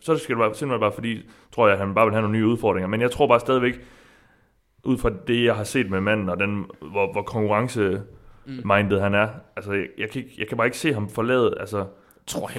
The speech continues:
Speaker 1: forlade
Speaker 2: ikke,
Speaker 1: Belichick, altså.
Speaker 2: tror heller ikke, hans kone vil købe argumentet om, at det er penge, der skulle være det drivende.
Speaker 1: Nej, altså,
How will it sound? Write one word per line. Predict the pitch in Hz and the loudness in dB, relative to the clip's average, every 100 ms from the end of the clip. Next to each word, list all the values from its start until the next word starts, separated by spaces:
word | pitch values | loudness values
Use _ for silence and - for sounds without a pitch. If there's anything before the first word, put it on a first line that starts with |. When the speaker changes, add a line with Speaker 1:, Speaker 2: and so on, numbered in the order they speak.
| 120 | 4
Speaker 1:
forlade | 131 | 4
Speaker 2:
ikke, | 120 | 4
Speaker 1:
Belichick, | 135 143 110 | 0 -2 -8
altså. | 107 104 | -8 -6
Speaker 2:
tror | 110 104 | -4 -4
heller | 110 | -6
ikke, | 113 | -8
hans | 123 107 | -8 -10
kone | - 123 127 | -10 -8 -8
vil | 120 | -8
købe | 101 - 117 | -8 -8 -6
argumentet | 107 110 113 117 101 | -6 -8 -8 -8 -6
om, | 104 98 | -6 -8
at | 92 | -12
det | 107 | -10
er | 104 | -8
penge, | 123 123 | -6 -6
der | 123 | -8
skulle | - 135 175 | -6 0 2
være | 156 | 2
det | 131 | 2
drivende. | 147 151 143 131 | 4 6 6 6
Speaker 1:
Nej, | 170 | 4
altså, | 160 113 110 | 2 0 -4